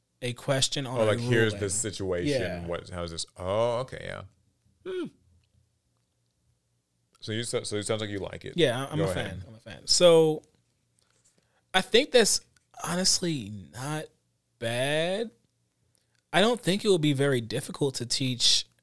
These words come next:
Speaker 1: an A I the rules to Yu-Gi-Oh!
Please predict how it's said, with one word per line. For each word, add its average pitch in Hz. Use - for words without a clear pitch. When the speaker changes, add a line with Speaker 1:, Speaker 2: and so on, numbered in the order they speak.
Speaker 1:
an 127
A 123
I 123
the 117
rules 127
to 113
Yu-Gi-Oh! 117